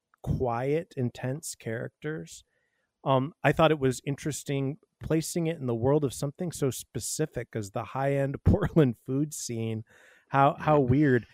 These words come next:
Speaker 1: And going from the menace and kind of, uh, mafia cliches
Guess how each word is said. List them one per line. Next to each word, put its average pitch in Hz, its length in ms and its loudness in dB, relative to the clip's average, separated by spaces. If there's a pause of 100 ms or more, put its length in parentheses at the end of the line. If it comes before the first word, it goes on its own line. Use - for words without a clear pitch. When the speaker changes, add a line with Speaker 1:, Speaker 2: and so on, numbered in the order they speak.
(240)
Speaker 1:
And 139 240 4 (200)
going 151 260 4
from 135 240 0
the 117 80 2
menace 139 500 0
and 127 160 -2
kind 127 180 -2
of, 113 240 -2
uh, 113 260 2
mafia 127 600 0
cliches 120 880 -2